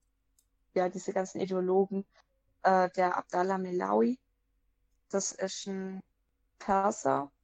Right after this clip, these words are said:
wenn ich mich jetzt richtig erinnere. Ähm, der war der Krankenpfleger von Rudolf Hess in England im Gefängnis. Und der hat ein Buch darüber geschrieben, da,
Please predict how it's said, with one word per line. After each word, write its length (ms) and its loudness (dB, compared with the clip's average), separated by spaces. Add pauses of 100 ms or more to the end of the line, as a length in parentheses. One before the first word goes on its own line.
(460)
wenn 100 -6
ich 100 -12
mich 120 -4
jetzt 220 -6
richtig 360 -2
erinnere. 420 0 (880)
Ähm, 500 4 (260)
der 300 6
war 320 4
der 440 -2 (640)
Krankenpfleger 1080 0
von 260 -2
Rudolf 440 2 (120)
Hess 540 -4 (680)
in 180 2
England 480 0
im 120 -6
Gefängnis. 760 -6 (280)
Und 280 4
der 180 4
hat 200 0
ein 120 0
Buch 320 2
darüber 480 2
geschrieben, 840 -4
da, 320 0